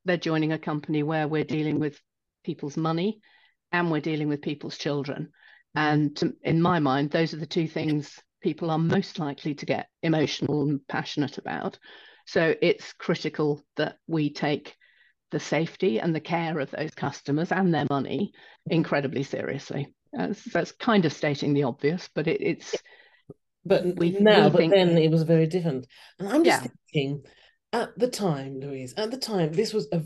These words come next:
Speaker 2: very new concept. So
Speaker 1: Mm.
Speaker 2: how did you market it? How, how did you get anyone to listen? Because it wasn't there before. So, you know, it's, you're pioneering. It was new. How,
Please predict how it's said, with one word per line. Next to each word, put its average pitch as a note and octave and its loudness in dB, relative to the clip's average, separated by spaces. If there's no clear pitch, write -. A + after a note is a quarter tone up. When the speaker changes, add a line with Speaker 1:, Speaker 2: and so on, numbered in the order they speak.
Speaker 2:
very F3+ 4
new D#3+ 2
concept. D#3 -6
So - -4
Speaker 1:
Mm. F3 -6
Speaker 2:
how A4+ 4
did F#4 -4
you F4 0
market D4+ -2
it? E3+ 4
How, G3 -4
how C#4+ 0
did G4 -4
you E4+ 0
get - 2
anyone A3+ 4
to - -12
listen? B3 -2
Because C4 2
it B3 0
wasn't D4+ 2
there A#3 8
before. F#3 4
So, G3 4
you G#3 -4
know, F3+ 4
it's, E3+ 0
you're F#3 0
pioneering. F3 4
It F3+ -2
was E3 -2
new. F3+ 2
How, D4 -4